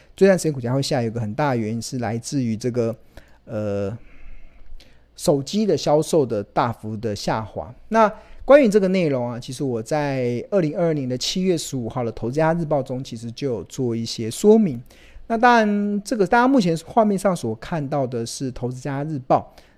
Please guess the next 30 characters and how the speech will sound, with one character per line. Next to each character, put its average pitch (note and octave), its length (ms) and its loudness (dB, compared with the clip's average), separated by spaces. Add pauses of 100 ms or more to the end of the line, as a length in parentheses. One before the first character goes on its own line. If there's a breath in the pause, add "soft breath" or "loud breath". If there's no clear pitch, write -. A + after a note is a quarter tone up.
(100)
那 D3+ 180 -2
我 B2 100 -2
们 A#2 220 -6
是 B2+ 140 -14
在 C3+ 260 -2
商 F#3+ 240 -2
周 F#3 240 2
集 C3 180 -6
团 A#2+ 220 -6
的 A#2 80 -6
《时 A#2+ 340 -8
骂 D3 260 -2
致 C3+ 200 -8
富 B2+ 140 -6
月 A#2+ 180 -2
刊》 C#3 260 -8
发 C#3+ 220 -4
行 A#2 260 -4
的， G#2+ 80 -12
我 F#2+ 80 -14
们 A2 120 -10
的 A2+ 60 -8
slogan F#3+ 460 4
叫 B2+ 140 -4
做 A#2 160 -2
“聪 A3+ 240 2
明 D#3+ 220 0
抓 D3 240 0
趋 D3 260 -4
势”， D#3 260 -2